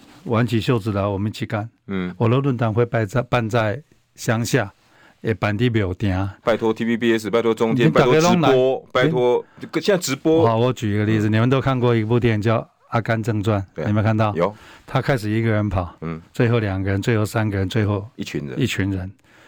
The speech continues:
Speaker 1: 我们今天这个，这件事情就是要干这样，这样的事情。开始谈，只有三只小猫，不要气馁，慢慢谈，谈到最后是几千个人在那边，是，是二十万人在电视机前面要看我们论坛。我告诉你，我们就赢了啦。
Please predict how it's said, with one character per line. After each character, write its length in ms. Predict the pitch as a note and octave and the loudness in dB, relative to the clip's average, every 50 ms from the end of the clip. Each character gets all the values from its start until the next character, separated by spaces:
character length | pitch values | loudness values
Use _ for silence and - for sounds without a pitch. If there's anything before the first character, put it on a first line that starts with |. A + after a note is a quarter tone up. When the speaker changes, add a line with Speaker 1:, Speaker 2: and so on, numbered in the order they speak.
| - _ _ - | -20 _ _ -10
Speaker 1:
我 100 | A2+ G2 | -8 -6
们 140 | G#2 G#2+ | -6 -6
今 100 | G2+ A2+ | -4 -4
天 140 | A2+ A2+ A2+ | -2 -2 -2
这 120 | G#2 B2 G#2+ | -4 -4 -4
个， 120 | G2+ F#2+ | -4 -6
这 180 | - - B2+ G#2+ | -6 -6 -6 -4
件 160 | G#2 G#2+ G#2 | -4 -6 -6
事 160 | - A#2+ G2 | -6 -6 -6
情 100 | F2+ G2+ | -6 -6
就 140 | F#2 A#2 G#2 | -6 -6 -6
是 120 | G2 A2 | -6 -6
要 120 | G#2+ G2 G2 | -6 -6 -8
干 320 | - - E3+ E3 D3 A#2+ | -2 0 0 0 0 -2
这 200 | G2+ A#2+ A#2+ A2 | -4 -4 -4 -2
样， 200 | G#2+ G#2+ G2+ F#2 F2+ - | -2 -4 -4 -6 -10 -8
这 140 | - B2+ | -6 -4
样 160 | A2+ G#2 G2+ F#2+ | -4 -2 -4 -6
的 80 | F#2 | -6
事 160 | F#2 - A2 | -6 -6 -8
情。 180 | F#2+ F#2+ G#2 G#2+ - | -8 -8 -10 -6 -2
开 120 | - D#3+ F3+ | 0 0 2
始 140 | D3+ D#3 C3+ | 2 0 -2
谈， 280 | - C3 B2 C3 C#3 - | -2 -2 -2 -2 -4 -6
只 140 | - D3 D#3 | -2 0 0
有 120 | D3 B2 | 0 0
三 240 | - - D3 C#3+ C#3+ | 0 0 -2 -2 0
只 140 | C3+ C#3 C3 | -2 -4 -4
小 160 | - A#2 G2 | -2 -4 -2
猫， 240 | G2+ A2 A2+ A2+ - - - - - - - _ | 0 -2 -2 -2 -4 -8 -16 -20 -20 -20 -20 _
不 160 | - C#3+ C#3+ | 0 2 4
要 240 | D3+ F3 F3+ D#3+ D3 | 4 6 6 4 4
气 260 | C#3+ - - F3 D#3 C#3+ | 2 2 0 2 2 2
馁， 280 | B2 A2 G2+ G2 - - - _ _ _ - - - - - - _ _ | 0 -2 -2 -4 -8 -12 -20 _ _ _ -20 -20 -20 -20 -20 -20 _ _
慢 180 | F#3+ F#3 G3 | 2 4 6
慢 220 | G3 G3 F#3+ F3+ D#3+ | 6 6 4 4 4
谈， 240 | D3 C#3+ D#3 E3+ C3+ | 4 2 2 2 2
谈 160 | C#3+ D3+ D#3+ | 2 2 2
到 120 | F3 E3+ | 2 2
最 200 | D#3+ D#3 F3 E3 E3 | 2 4 4 4 4
后 60 | D#3+ | 4
是 120 | C3+ E3 | 2 0
几 220 | D#3 - - C3+ B2 | -2 0 -2 -2 -2
千 260 | - - F3 E3+ F3 | 0 0 2 2 2
个 80 | E3 | 2
人 220 | D3 B2+ B2 B2+ C3 | 2 2 0 0 0
在 120 | D3+ C#3+ | 0 0
那 140 | C#3 C#3 C3+ | 0 0 0
边， 220 | A2+ C3+ C3+ C3 | 0 0 0 -2
是， 240 | B2 - - E3+ D3 | -2 -2 0 0 -2
是 460 | A#2 - - - - - - - F#3+ | -2 -6 -10 -10 -10 -10 -6 -4 -2
二 240 | F3 D#3+ G#3 G#3+ F#3 | 0 2 2 2 2
十 160 | - - D3+ | 2 0 0
万 220 | C3+ D3+ E3 D#3 C#3 | 0 2 2 2 0
人 160 | A2+ A#2 B2 | 0 0 0
在 120 | B2+ C#3+ C#3 | 0 0 0
电 220 | - E3 D3+ C3 | 0 0 0 0
视 160 | A2+ - C#3 | 0 -2 -2
机 160 | A#2+ B2 C3 A#2+ | -2 -2 -4 -2
前 160 | G2 A2+ A2 | -2 -2 0
面 220 | A#2 B2+ B2 A2 - - - - - | 0 0 0 -2 -6 -12 -18 -12 -2
要 240 | - E3+ D3+ C3+ B2 | 2 2 4 4 2
看 200 | - - C#3 C3+ | 2 0 0 0
我 120 | A#2+ G#2+ G2+ | 0 -2 -2
们 180 | G#2 A2+ A2+ | 0 0 2
论 220 | B2 C#3+ C#3 A#2 G2 | 2 2 2 0 0
坛。 180 | G#2+ A2 A2+ | -4 -4 -2
我 80 | A#2 A2+ | -2 0
告 220 | A2+ D3+ D3 C3+ | 0 0 0 2
诉 100 | - D3+ | 0 0
你， 140 | C3+ A#2+ G#2 | 0 0 -2
我 140 | A#2 A2 G#2 | -2 -2 0
们 100 | A2+ A#2 | 0 2
就 140 | C3 C3+ B2 | 2 2 2
赢 200 | G#2+ G#2+ G2+ G#2+ | 0 0 0 0
了 120 | G#2 G2+ | -2 -2
啦。 180 | G2 - - | -4 -6 -10